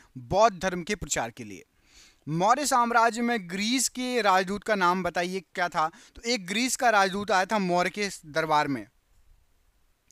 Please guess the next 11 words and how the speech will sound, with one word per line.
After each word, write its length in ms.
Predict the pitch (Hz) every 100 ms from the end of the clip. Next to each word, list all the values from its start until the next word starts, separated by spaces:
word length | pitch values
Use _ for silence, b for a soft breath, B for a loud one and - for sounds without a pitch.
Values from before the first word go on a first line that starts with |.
| b b b -
उसका 300 | 196 - 240
नाम 220 | 233 233
था 100 | 233
आपका 280 | 214 - 208
मेगास्थनीज। 640 | 180 170 175 196 175 139
ऑप्शन 360 | 151 170 - 233
नंबर 260 | 220 220
बी, 160 | 202 135 - B B B B
मेगास्थनीज 760 | 151 170 190 226 247 254 262
जो 140 | 202 226
था 240 | 208 196